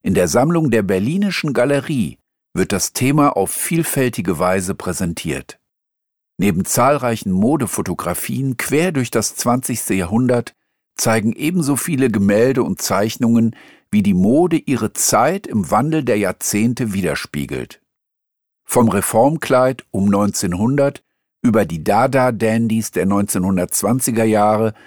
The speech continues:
bis zu einfachen Kleidungsentwürfen mit minimalistischem Schnitt im Stil der zeitgenössischen Kunst.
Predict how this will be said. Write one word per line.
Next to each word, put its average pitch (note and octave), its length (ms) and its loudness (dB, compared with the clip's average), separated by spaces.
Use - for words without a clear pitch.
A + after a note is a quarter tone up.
bis F3+ 220 0
zu - 220 2
einfachen E3 680 0
Kleidungsentwürfen A#2+ 1200 0
mit G#2 220 0
minimalistischem G#2 960 2
Schnitt - 420 -2
im G2+ 180 -2
Stil B2+ 420 0
der G#2+ 160 2
zeitgenössischen G#2+ 1040 -2
Kunst. - 580 -6